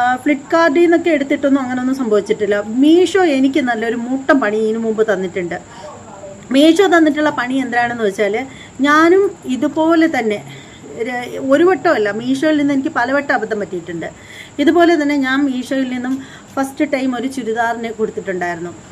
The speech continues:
നല്ലൊരു ചുരിദാറായിരുന്നു. അ-, അതിൻ്റെ, ആ, ഒറിജിനൽ ഇമോജി അതിനകത്ത് ഇട്ടേക്കും അവർ.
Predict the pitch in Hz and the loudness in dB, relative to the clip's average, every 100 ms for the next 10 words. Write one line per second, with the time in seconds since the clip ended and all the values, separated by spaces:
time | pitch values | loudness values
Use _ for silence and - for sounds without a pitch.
0 | - 269 302 349 381 339 302 226 226 226 | -8 -2 4 6 6 4 2 2 2 2
1 | 220 214 233 311 - - - - 254 277 | 2 0 0 -4 -6 -18 -14 -8 -4 0
2 | 285 311 320 277 262 254 240 254 262 311 | 2 4 4 2 0 0 0 -4 0 4
3 | 320 302 277 277 285 247 254 247 247 - | 6 6 4 2 -2 -2 -2 -4 -4 0
4 | 214 196 202 180 | 0 0 -2 -2